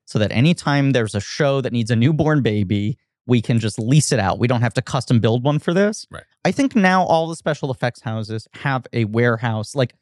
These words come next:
Speaker 1: a hard drive of every animal done realistically. And if you're not creating a new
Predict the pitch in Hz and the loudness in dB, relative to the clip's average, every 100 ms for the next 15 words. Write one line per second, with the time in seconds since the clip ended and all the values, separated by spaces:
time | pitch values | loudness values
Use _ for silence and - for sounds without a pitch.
0 | _ - 220 - 220 214 185 185 165 165 | _ -2 0 2 0 0 0 0 0 -2
1 | - 139 143 170 131 127 127 113 113 131 | -2 -2 -2 -2 0 0 0 -2 0 2
2 | 156 170 139 - 107 101 95 110 _ _ | 2 2 0 0 -4 -2 -2 -4 _ _
3 | _ - 139 123 151 127 135 - 156 131 | _ -2 0 2 2 2 0 -4 0 2
4 | 123 123 110 110 120 143 175 190 | 2 2 4 6 4 4 0 -2